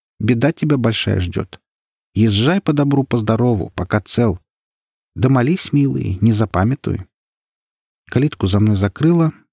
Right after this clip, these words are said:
перекрестила меня через забор, развернулась и пошла к дому.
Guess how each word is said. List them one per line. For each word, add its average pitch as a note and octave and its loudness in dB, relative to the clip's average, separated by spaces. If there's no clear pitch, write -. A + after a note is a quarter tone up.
перекрестила A#2+ 0
меня C#3+ 2
через B2+ -2
забор, A#2 -2
развернулась F2+ -2
и - -10
пошла - -4
к F#2 -10
дому. - -10